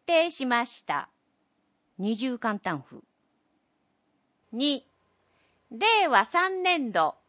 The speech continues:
会計年度任用職員を募集します。市政通信、その二。三、岩倉市長選挙。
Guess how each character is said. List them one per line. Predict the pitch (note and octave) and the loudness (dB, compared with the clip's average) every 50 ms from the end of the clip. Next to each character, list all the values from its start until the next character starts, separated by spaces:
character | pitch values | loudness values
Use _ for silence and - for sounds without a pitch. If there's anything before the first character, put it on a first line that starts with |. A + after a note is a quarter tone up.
| _ - | _ 0
会 | - E4 F4 G#4 G4+ | 4 6 6 6 4
計 | - - G4+ G4 G4 G4 F#4+ | 0 0 2 2 2 2 0
年 | F#4 F#4 F4+ F4+ D#4 C4 G#3+ | 0 0 0 0 0 0 2
度 | F#3 E3 D#3 - - - | 2 2 2 2 -2 -8
任 | G#3+ B3 E4+ G4 G4+ G4 F#4 | -6 -4 -4 -4 -2 0 2
用 | F#4+ F4 F4+ F#4+ | 4 4 4 4
職 | F#4 - F4 E4+ E4+ E4+ E4+ E4+ | 0 -2 -4 -4 -4 -4 -6 -4
員 | D4+ B3+ A3 G3 F3+ E3 | -4 -4 -4 -4 -4 -2
を | D#3+ D#3 - - _ - | -2 -2 -2 -4 _ -4
募 | F3 A3+ B3 C4+ | 0 0 0 0
集 | - E4 F4 D#4 D4+ D4 | -2 -6 -6 -6 -6 -8
し | C#4+ - C4 A#3 | -8 -8 -8 -4
ま | G3 F3 E3+ G3 | -2 -2 -2 -4
す。 | - _ _ _ _ _ _ _ _ _ _ _ _ _ _ _ _ _ _ _ _ _ _ _ _ _ _ _ _ _ _ | -6 _ _ _ _ _ _ _ _ _ _ _ _ _ _ _ _ _ _ _ _ _ _ _ _ _ _ _ _ _ _
市 | - - - D4+ D#4 | -16 -10 -4 -4 -4
政 | D4 - - A4 A4 G#4+ G#4+ G#4+ G#4+ | -4 0 2 2 4 4 2 2 -2
通 | - G4+ G#4 G4 F#4 E4 | -4 -2 -2 0 0 -2
信、 | B3 - - F#3 F3 D#3+ D3+ D3 C#3+ _ _ _ _ _ _ _ _ _ _ _ _ _ _ _ _ _ - | -4 -6 -8 -8 -8 -8 -10 -12 -16 _ _ _ _ _ _ _ _ _ _ _ _ _ _ _ _ _ 0
そ | D#4 D4 D4+ D4+ | 2 2 2 2
の | D#4 F4+ F#4 F4+ F4+ E4+ | 0 0 0 -2 -2 -4
二。 | A3+ B3 C4+ D#4 D#4+ D#4+ D4+ C#4 _ _ _ _ _ _ _ _ _ _ _ _ _ _ _ _ _ _ _ _ _ _ _ _ _ _ _ _ _ _ | -6 -4 -2 0 0 -2 -2 -6 _ _ _ _ _ _ _ _ _ _ _ _ _ _ _ _ _ _ _ _ _ _ _ _ _ _ _ _ _ _
三、 | _ - - C#4+ C#4+ C#4 C4 B3+ - _ _ _ _ _ _ _ _ _ _ _ _ _ _ _ - | _ 0 2 2 2 2 0 -6 -14 _ _ _ _ _ _ _ _ _ _ _ _ _ _ _ -8
岩 | - F4+ - F#4+ G4 G#4 | -2 2 4 4 4 4
倉 | G4+ G4 G4+ G4 F#4+ F#4 F#4 | 0 0 2 4 4 4 2
市 | - - | -2 -10
長 | - - F#4+ G4 G4 F#4 F#4+ | -6 0 2 2 2 2 0
選 | - - F4 E4+ D4 B3+ - - | -2 -2 -2 -2 -2 -4 -6 -4
挙。 | - E3 C#3 - | -2 -2 -2 -2